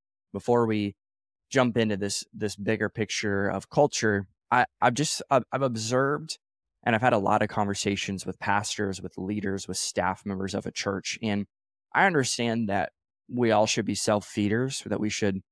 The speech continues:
not wait for somebody else to read our Bible for us, 'cause nobody will. Not gonna wait for someone else to pray for me, 'cause nobody else will.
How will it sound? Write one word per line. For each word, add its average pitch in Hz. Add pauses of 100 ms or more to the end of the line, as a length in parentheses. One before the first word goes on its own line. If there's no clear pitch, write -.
(360)
not 110
wait 107
for 117
somebody 104
else 98
to -
read 101
our 95
Bible 98
for 95
us, 98
'cause 101
nobody 98
will. 95 (140)
Not 101
gonna 101
wait 98
for 110
someone 101
else 95
to 104
pray 101
for 101
me, 95
'cause -
nobody 95
else 95
will. 98